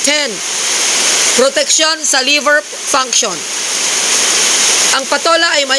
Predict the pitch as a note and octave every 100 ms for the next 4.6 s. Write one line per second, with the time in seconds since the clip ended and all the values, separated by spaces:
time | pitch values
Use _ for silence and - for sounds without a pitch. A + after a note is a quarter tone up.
0 | C4+ D4 D#4 D4+ C#4+ C#4+ C#4 C#4 - C4
1 | C4 C4 C#4 F4 - - - - A#3 B3
2 | B3 D4 D#4 - C#4+ D4 C#4+ D4+ C#4 C4+
3 | D4+ C#4 D4 C4 C4+ C4 C4 B3+ C4 C#4+
4 | C4+ C4+ B3 - C4+ C4+